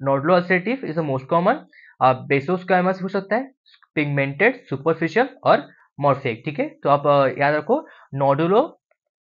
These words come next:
नोडुलो अल्सरेटिव, ठीक है, ये आपको कॉमन है इसमें, most common is nodulo। उसका केराटिन, अ, सेल का वो था ना, नेस्ट था, इस नोडुलो अल्सरेटिव कॉमन है आपका।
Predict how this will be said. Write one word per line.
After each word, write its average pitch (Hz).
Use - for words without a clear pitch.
नोडुलो 151
अल्सरेटिव, 139
ठीक 147
है, 226
ये 165
आपको 160
कॉमन 131
है 127
इसमें, 120
most 139
common 143
is 143
nodulo। 123
उसका 160
केराटिन, 151
अ, 127
सेल 147
का 156
वो 156
था 156
ना, 190
नेस्ट 139
था, 226
इस 147
नोडुलो 147
अल्सरेटिव 165
कॉमन 151
है 170
आपका। 165